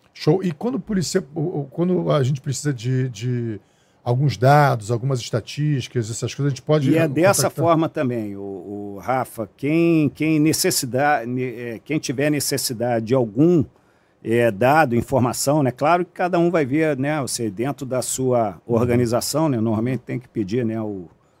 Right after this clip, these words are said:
Speaker 2: ao
Speaker 1: É porque
Speaker 2: comando
Speaker 1: eu vejo, por exemplo, vai, vai,
Speaker 2: superior.
Speaker 1: tem, tem uma, o, você assume uma delegacia
Speaker 2: É
Speaker 1: nova.
Speaker 2: isso, é isso.
Speaker 1: Você precisa de
Speaker 2: Titular,
Speaker 1: informações da
Speaker 2: titular,
Speaker 1: delegacia,
Speaker 2: a gente
Speaker 1: pô, preciso saber
Speaker 2: encaminha
Speaker 1: como é que tá
Speaker 2: direto.
Speaker 1: aqui a minha
Speaker 2: É,
Speaker 1: área.
Speaker 2: titular de, de,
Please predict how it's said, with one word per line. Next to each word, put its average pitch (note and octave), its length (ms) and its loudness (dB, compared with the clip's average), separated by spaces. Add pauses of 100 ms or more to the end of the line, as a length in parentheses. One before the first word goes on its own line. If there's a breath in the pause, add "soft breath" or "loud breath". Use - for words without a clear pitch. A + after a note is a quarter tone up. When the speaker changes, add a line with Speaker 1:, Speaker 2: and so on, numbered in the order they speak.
(160)
Speaker 2:
ao G#2 120 -10
Speaker 1:
É G2+ 40 -8
porque - 60 -12
Speaker 2:
comando B2+ 340 6
Speaker 1:
eu C3 60 4
vejo, A#2+ 180 6
por - 100 8
exemplo, D3 320 8
vai, C3 220 8
vai, B2 160 8
Speaker 2:
superior. E3 180 8
Speaker 1:
tem, F3 140 4
tem F3+ 140 4
uma, F3+ 140 4
o, D3+ 140 2
você C#3+ 320 2
assume F#3+ 260 4
uma F#3 120 0
delegacia E3+ 500 2
Speaker 2:
É D#3+ 120 4
Speaker 1:
nova. F3 260 10
Speaker 2:
isso, A2+ 160 0
é C3+ 100 2
isso. - 320 -4
Speaker 1:
Você D3+ 200 0
precisa - 220 4
de F3+ 60 -2
Speaker 2:
Titular, G3 260 8
Speaker 1:
informações F#3+ 480 8
da F#3 80 6
Speaker 2:
titular, F3+ 180 8
Speaker 1:
delegacia, G3+ 300 10
Speaker 2:
a - 20 8
gente F#3 160 6
Speaker 1:
pô, - 80 6
preciso G3 300 6
saber F#3 180 8
Speaker 2:
encaminha F3 120 8
Speaker 1:
como G3 140 6
é F#3 60 8
que D#3+ 80 -2
tá F3+ 60 2
Speaker 2:
direto. F3 180 6
Speaker 1:
aqui F3 120 0
a F3+ 40 2
minha F3+ 140 2
Speaker 2:
É, - 20 6
Speaker 1:
área. C#3 220 4
Speaker 2:
titular G3 600 6
de, D#3+ 360 4
de, B2+ 520 2